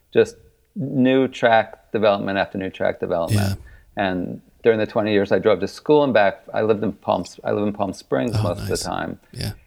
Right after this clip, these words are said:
Speaker 1: And so I would just see those grow and grow and grow. And, you know, they were such a weird, you know,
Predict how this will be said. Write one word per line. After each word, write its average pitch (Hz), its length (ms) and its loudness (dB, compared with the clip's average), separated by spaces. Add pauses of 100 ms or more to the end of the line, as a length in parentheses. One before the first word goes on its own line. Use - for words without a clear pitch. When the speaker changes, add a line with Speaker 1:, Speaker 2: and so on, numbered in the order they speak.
(140)
Speaker 1:
And 117 140 -2
so 113 400 4
I 117 80 4
would 117 160 2
just 113 180 -2
see 135 120 6
those 117 260 6
grow 113 340 4
and 110 80 -4
grow 104 220 4
and 104 100 -2
grow. 135 360 4
And, 104 340 0
you 127 80 0
know, 117 100 2
they 107 240 2
were 117 240 2
such - 640 -2
a 131 80 6
weird, 107 580 4 (600)
you 117 60 -2
know, 101 340 2